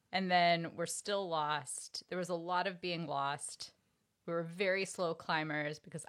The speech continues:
I didn't know how to lead yet, and Colin was doing all the leading,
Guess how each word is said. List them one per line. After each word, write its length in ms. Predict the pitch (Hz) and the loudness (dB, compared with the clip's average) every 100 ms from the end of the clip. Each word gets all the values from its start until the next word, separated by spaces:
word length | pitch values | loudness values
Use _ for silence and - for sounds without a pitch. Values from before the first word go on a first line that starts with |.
| - | -2
I 80 | 175 | -2
didn't 200 | 185 175 | -2 -2
know 100 | 175 | -2
how 100 | 170 | -2
to 100 | 160 | -4
lead 400 | 156 156 156 156 | -6 -10 -12 -8
yet, 420 | 151 147 147 - _ _ | -4 -2 -2 -6 _ _
and 260 | - - 156 | -6 -6 -8
Colin 300 | 156 165 170 | -4 -2 -2
was 160 | 160 | -6
doing 240 | 170 160 151 | -8 -8 -4
all 180 | 160 165 | -2 -2
the 120 | 160 | -2
leading, 640 | 156 151 151 151 147 151 | -6 -6 -4 -4 -4 -8